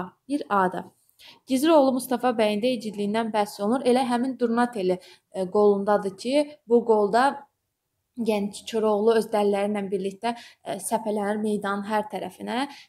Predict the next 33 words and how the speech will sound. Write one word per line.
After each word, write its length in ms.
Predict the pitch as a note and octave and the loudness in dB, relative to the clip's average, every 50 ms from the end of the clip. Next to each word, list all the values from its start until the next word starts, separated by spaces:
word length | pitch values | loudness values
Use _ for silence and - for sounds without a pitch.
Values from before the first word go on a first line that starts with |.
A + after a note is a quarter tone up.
| _ - | _ -12
Gizir 200 | A3+ G#3 A3+ B3 A#3+ | -6 2 4 4 6
oğlu 220 | A3 G#3+ G#3+ G#3+ | 4 4 0 -4
Mustafa 320 | G#3 - - G#3+ G#3 G#3+ G#3 | -6 -8 -10 -6 -6 -4 -2
bəy 160 | G#3 G#3 G3+ G3 | 0 0 0 -2
də 80 | G3 G3 G3 | -4 -6 -4
görür 260 | G#3 G3+ G3+ G#3 G3+ G#3 | -4 -2 -2 -2 -4 -6
ki, 140 | - C4+ A#3+ | -8 -6 -2
deyir, 220 | A#3+ G#3+ G#3+ A3 A3+ - - | -2 0 0 -2 -4 -4 -4
əgər, 340 | G3+ G3+ G#3+ G#3 A3 A#3 A#3+ - - - _ _ - - | -2 0 2 2 2 2 0 -4 -14 -20 _ _ -10 -6
e, 120 | F#3+ G3+ G3+ G3 F#3+ F#3 F#3 F#3 | -4 -2 -2 -2 -2 -4 -6 -4
buradan, 380 | G#3 G#3 F#3 A#3 A3 G#3+ G#3 G3 | -4 -2 0 2 2 2 2 0
deyir, 220 | G#3 G3 F#3+ F#3 E3 - - - - | 0 0 0 -4 -8 -16 -14 -6 -2
qalib 260 | G#3 G3+ G#3 G#3+ G3+ A3+ | 0 2 2 2 2 0
olmasalar, 480 | G#3+ G#3 G3+ G3 - - G#3+ A#3+ D4 D4 | 0 0 -2 -4 -6 -4 -2 -2 0 0
mən 160 | C#4+ B3 G#3+ G#3 | 0 -2 -2 -2
onlara 280 | G3+ G3 G3 G3 A3+ | -2 0 0 -2 -2
kömək 400 | A3+ - - G#3+ G3+ G3+ G#3 G3 | -4 -6 -6 -4 -2 -2 -2 -2
eləyəcəm, 340 | F#3+ F#3 F#3 F#3 G3 F#3+ F3+ | -2 -2 -4 -4 -6 -8 -8
deyir, 120 | F3+ F#3 - - | -8 -10 -10 -8
Koroğlunun 380 | G3+ G3+ G3 F#3+ F#3+ G#3+ A3 A3 | -4 -2 -2 -2 -2 -4 -4 -6
dəstəsinə 440 | G#3 G#3 - G3+ F3+ F3+ B3+ C#4+ C#4+ | -8 -8 -10 -16 -14 -10 -10 -10 -8
kömək 240 | - A3+ G#3 G#3+ G#3 | -6 -6 -4 -2 -2
eləyəcəm. 300 | F#3+ F#3 F#3 F3+ F3+ F#3 | -2 -2 -4 -8 -10 -6
Qıraqdan 400 | F#3+ G#3 G3+ - - B3 B3 A#3+ | -2 -2 -2 -2 -2 -2 0 2
baxırdı. 440 | G#3+ G3+ G3 - G3 F#3 E3+ - F3+ - - - - - - _ - | 2 0 0 0 -4 -4 -4 -6 -14 -16 -18 -20 -20 -20 -16 _ 0
Və 100 | A3+ A3 A3 | 2 4 6
deyir, 160 | C4 C4 C4 | 4 4 4
sonra 280 | - C4+ C#4 E4+ F4+ D#4 A#3 A#3 | 2 2 2 2 2 2 0 -2
Koroğlu 460 | - A#3 A#3 A#3 A3+ G#3+ A3+ B3 A#3+ | -2 0 2 2 2 2 2 0 0
ilə, 100 | A3 G#3+ G3+ F#3+ | 0 -2 -2 -2
deyir, 140 | G#3 G#3 G#3 G#3 | -2 -2 -2 -6
mən 160 | G3+ G3 G3+ | -4 -4 -4
özüm 260 | G3 F#3 G3 A3 F#3 | -4 -2 -4 -6 -6